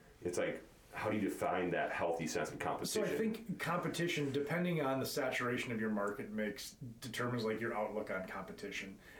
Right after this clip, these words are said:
Speaker 2: I know our competitor out in Madison has been at this for years, and he's done a really good job of sort of spreading the word and the vision of local organic grains into our food systems. So he's made our job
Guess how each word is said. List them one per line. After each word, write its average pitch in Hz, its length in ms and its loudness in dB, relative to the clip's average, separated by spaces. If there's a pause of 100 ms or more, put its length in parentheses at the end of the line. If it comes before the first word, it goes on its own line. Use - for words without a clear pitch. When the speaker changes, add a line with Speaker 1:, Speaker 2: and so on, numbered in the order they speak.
(160)
Speaker 2:
I 135 160 2
know 143 220 2
our 117 220 2
competitor 117 500 0
out 107 140 2
in 107 100 2
Madison 104 440 0
has 101 100 -4
been - 180 -4
at 101 240 0
this 104 180 0
for - 220 -2
years, 107 540 0 (500)
and 151 100 2
he's 135 140 2
done 131 160 2
a 123 80 2
really 151 500 2
good 135 280 2
job 113 480 2
of 98 260 0 (160)
sort 117 220 -2
of 107 100 -2
spreading 135 460 0
the 120 60 2
word 113 340 2
and 113 100 0
the 107 40 0
vision 104 560 -2
of 95 400 -2 (280)
local 123 320 0
organic 101 500 0
grains 95 540 -4
into 104 200 -4
our 95 120 0
food 95 260 -10
systems. - 460 -10 (380)
So 139 180 0
he's 170 380 2
made 151 360 4
our 135 300 2
job 117 480 0